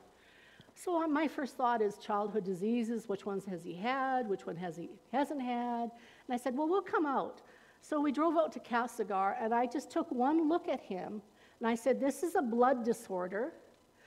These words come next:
Your capillaries are bursting." So I, I'm not in the medical field whatsoever. This was a week of fasting to get a word of knowledge that I didn't even know I needed, that a crisis was happening in our family.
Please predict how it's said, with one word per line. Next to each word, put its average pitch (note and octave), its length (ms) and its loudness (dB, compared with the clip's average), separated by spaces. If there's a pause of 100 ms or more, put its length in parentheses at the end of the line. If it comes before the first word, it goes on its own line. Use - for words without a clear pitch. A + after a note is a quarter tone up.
(180)
Your B3+ 160 4
capillaries C4 720 0
are G3 160 0
bursting." F#3 560 -6 (540)
So D4 140 -4
I, D4 260 2
I'm D#4 200 2
not F#4 180 2
in C#4+ 120 2
the C#4 60 2
medical A#3 360 0
field G3 320 -4
whatsoever. F#3+ 580 -8 (320)
This D4+ 220 0
was F#4+ 160 4
a E4+ 60 4
week D4+ 280 4
of C4+ 100 0
fasting A3 680 -2 (280)
to G#3+ 60 -2
get G#3 160 2
a G3 40 4
word G#3+ 220 2
of F#3+ 80 0
knowledge F#3+ 460 -4 (500)
that A3+ 120 0
I B3+ 120 6
didn't C#4 180 2
even B3+ 200 0
know A#3 200 0
I G3+ 100 -2
needed, G3 340 -6 (520)
that A3+ 120 2
a A3 40 2
crisis D4 680 2
was A3 140 0
happening G3 420 -2
in F#3+ 100 0
our F#3 140 -4
family. G3+ 580 -4